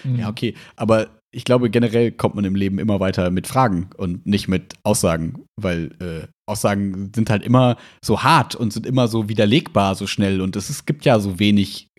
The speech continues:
Speaker 2: krass gesichertes Wissen. Es gibt ja immer viele Perspektiven auf Dinge.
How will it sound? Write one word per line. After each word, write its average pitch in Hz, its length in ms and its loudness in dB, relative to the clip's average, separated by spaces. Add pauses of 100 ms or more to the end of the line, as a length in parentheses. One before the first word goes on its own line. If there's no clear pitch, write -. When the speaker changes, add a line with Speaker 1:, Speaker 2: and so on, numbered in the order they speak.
Speaker 2:
krass - 300 0
gesichertes 117 500 0
Wissen. 113 320 -2 (220)
Es - 60 -12
gibt 110 100 -4
ja 113 80 4
immer 127 160 2
viele 123 180 -2
Perspektiven 117 600 2
auf 95 160 0
Dinge. 101 260 0